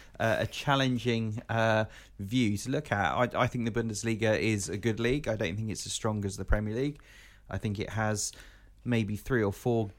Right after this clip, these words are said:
you know, I'd say it has, probably has one outstanding team and then three or four good teams. I think the Premier League now has six outstanding teams, um, and I think then it has three or four in behind that that are really good. So I think if you dropped a load of the German teams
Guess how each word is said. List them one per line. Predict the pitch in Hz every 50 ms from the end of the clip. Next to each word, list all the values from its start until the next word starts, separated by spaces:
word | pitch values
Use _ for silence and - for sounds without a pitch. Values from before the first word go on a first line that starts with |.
| - - - - - -
you | - 117
know, | 107 104 104 104 92 - - 92
I'd | 98 101 92 - 113 107
say | - 113
it | 101
has, | 107 104
probably | - - 113 104 107
has | 95 104 98 95
one | 104 101 101 113 127 127 120 120 113 113 - -
outstanding | - 113 110 - - - - 127 113 107 104 107 110 110
team | - - 117 117 123 120
and | 113 110
then | 107 104
three | 98 - 123 117
or | 110 104
four | - - 110 107
good | 98 - 110 98
teams. | - - 123 127 139 131 120
I | 110
think | 101 107 107 73
the | 98
Premier | - 113 110 110 107
League | 107 107 104 92 107
now | 113 110 107 107 104
has | 98 110 113 110 107 98 - - - - - - - - -
six | - - - - - 147 135 - - - - - - - - - - - - - - - - - - - - - - - - - - - -
outstanding | 120 110 - - - - 120 123 117 113 113 113 113
teams, | 104 - 123 131 143 147 139 - - - - - -
um, | - 110 107 107 107 104 107 - -
and | 98 110 110
I | 107 104
think | - 120 107 101
then | 113 113
it | 92 101
has | 110 113 107
three | - - 131 120 113
or |
four | 107 - - 117 110 107 - -
in | 117 113 110
behind | 101 104 - 123 120 120 110 104
that | 101 - -
that | - 67
are | 98 110
really | 107 117 113 110 107
good. | 104 - 113 107 101
So | - -
I | 104
think | 98 107 104 101
if | 110 - -
you | 131 127 123 120 123 - - - - - - -
dropped | - 123 123 123 110 - - - - -
a | 120
load | 117 123 120 123 117
of | 110
the | 101 110
German | 95 113 120 123 123 117 104 98
teams | 92 - - 92 92 95 95 92 -